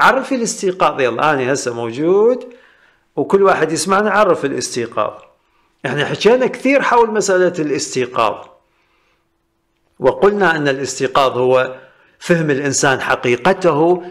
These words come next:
أنه ضوء الأكوان. هذا الاستيقاظ، أنا هاي قناعتي. الاستيقاظ عندنا إحنا الإنسان خالق. الإنسان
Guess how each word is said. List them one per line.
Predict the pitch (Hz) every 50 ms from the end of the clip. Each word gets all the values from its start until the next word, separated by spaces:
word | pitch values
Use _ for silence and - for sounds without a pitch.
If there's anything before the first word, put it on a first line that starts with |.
| - -
أنه | 143 143 156 160 156 160
ضوء | 165 160 196 214 208 185 170
الأكوان. | 160 156 143 - - - 131 117 110 107 101 - - _ _ _ _ _ _ _ _ _ _ _ _ _ _ _ _ _ _ _ _ _ _ _ _ _ _ _ _ _ _ _ _ _ _
هذا | - 214 202 160 147
الاستيقاظ، | 131 127 123 - - 127 113 107 - - - - - _ _ _ 156
أنا | 165 156 135 131 156 180
هاي | 202 202
قناعتي. | 185 - - 139 139 - - - - - - - - _ _ _ _ _ _ _ -
الاستيقاظ | 143 139 143 143 139 - 156 147 - - 180 170 151
عندنا | 123 123 135 170 180 165 170 180 190 208 226 247 247 - - - 160
إحنا | 135 131 160 180 190 196 214 233 226 - - - _ _ _ _ _ -
الإنسان | 185 185 160 151 151 139 - 185 196 220 208
خالق. | - - 123 139 131 120 113 117 - - - - - - _ _ _ _ _ _ _ _ _ _ _ _ _ _ _ _ _ _ _ _ _ _ _ _ _ _ _ _ _ _ _ _ _ _ _ _ _ _ _ _ _ _ _ _ _ _ _ _ _ _ _ _ _ _ _ _ _ _ _ _ _ _ _ _ _ _ _ _ _ _ _ _ _ _ _ _ _ _ _ _ _ _ _ _ _ _ _ _ _ -
الإنسان | 131 127 139 147 156 156 143 - - 190 196 214 226 233 226 226